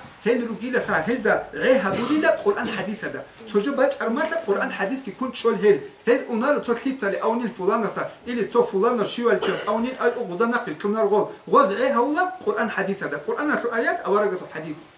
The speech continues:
ولا رجوع عيجي هون شول شاعر رجيل. والاهتمام بهما هل ده قال قال الجرجيل هيل. والتسليم لنصوصهما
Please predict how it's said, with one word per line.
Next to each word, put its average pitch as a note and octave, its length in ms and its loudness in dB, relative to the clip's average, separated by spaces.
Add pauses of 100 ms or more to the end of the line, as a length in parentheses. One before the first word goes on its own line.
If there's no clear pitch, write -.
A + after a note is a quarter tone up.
ولا A3+ 180 2
رجوع B3+ 260 2
عيجي G3+ 440 2
هون A3+ 160 -4
شول A#3 200 0
شاعر F#3 160 -6
رجيل. G3 340 0 (360)
والاهتمام A#3 800 2
بهما A3 440 0 (160)
هل F#3+ 100 4
ده C4 180 2 (160)
قال D#4 180 4
قال C#4 240 0
الجرجيل G3+ 420 -2
هيل. F#3+ 220 4 (1000)
والتسليم A#3+ 720 0
لنصوصهما A#3+ 1000 0